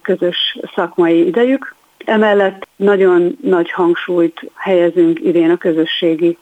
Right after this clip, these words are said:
élményekre, tehát lesz egy egész tábort átívelő nagy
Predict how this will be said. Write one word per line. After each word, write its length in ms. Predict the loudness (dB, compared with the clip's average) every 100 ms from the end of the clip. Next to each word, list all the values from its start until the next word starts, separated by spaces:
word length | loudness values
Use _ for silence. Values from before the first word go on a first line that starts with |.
| _
élményekre, 800 | -2 2 4 4 2 0 -2 -2
tehát 420 | -4 -2 -2 -2 -8 -20 -20 -20 -12
lesz 280 | -4 -4 -2
egy 320 | -2 -2 -4 -8
egész 400 | -4 0 0 -2 _
tábort 480 | -6 -4 -2 -4 -4
átívelő 720 | -6 -4 -2 0 0 0 2
nagy 360 | 2 0 -2